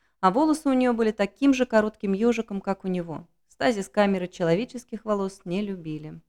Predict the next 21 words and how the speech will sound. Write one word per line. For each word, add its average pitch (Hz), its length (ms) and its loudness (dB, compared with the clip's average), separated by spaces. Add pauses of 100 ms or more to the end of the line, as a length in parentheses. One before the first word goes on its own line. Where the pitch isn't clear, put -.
(520)
Иза 240 220 6
Лейн, 233 340 0
старший 226 420 0
бортинженер 202 680 -2
основной 196 360 -2
команды 190 400 -2
Гильгамеша. 175 680 -6 (720)
Он 220 60 0
попытался 254 500 2
придумать 233 440 -2
какую-то 220 400 -6
шутку - 420 -4
насчет 175 340 -4
того, 165 240 2
как - 260 -8
не 170 80 -4
ожидал, 180 440 0
что - 180 -6
окажется 170 440 -4
ей 170 180 0
нужен, 220 400 -2